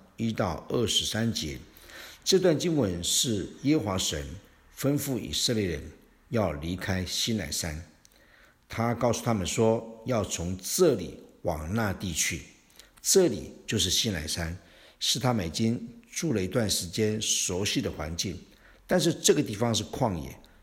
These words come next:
这个地方不是神为他们预备的地方，所以神说要从这里往那地去。那地是哪里？那地是迦南美地，是神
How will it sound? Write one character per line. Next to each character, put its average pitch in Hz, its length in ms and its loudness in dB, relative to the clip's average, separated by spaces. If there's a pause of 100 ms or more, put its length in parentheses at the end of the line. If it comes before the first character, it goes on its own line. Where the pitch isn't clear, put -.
(100)
这 - 140 4
个 143 80 4
地 131 120 0
方 131 300 2
不 110 80 -2
是 110 140 2
神 85 360 0 (220)
为 151 180 6
他 107 120 -2
们 90 180 -2
预 135 100 2
备 101 140 -2
的 76 100 -6
地 80 160 -10
方， 80 320 -6 (360)
所 - 180 2
以 151 40 6
神 104 300 2
说 120 220 0
要 110 140 4
从 92 260 -2
这 - 240 4
里 92 240 -2 (220)
往 85 340 -2
那 135 240 4
地 90 180 -4
去。 - 380 -6 (220)
那 165 200 6
地 135 140 0
是 - 160 0
哪 85 240 0
里？ 76 180 -6 (280)
那 147 240 4
地 120 180 0
是 95 420 0
迦 110 220 4
南 85 180 0
美 73 240 -4
地， 76 200 -8 (260)
是 - 240 4
神 90 500 2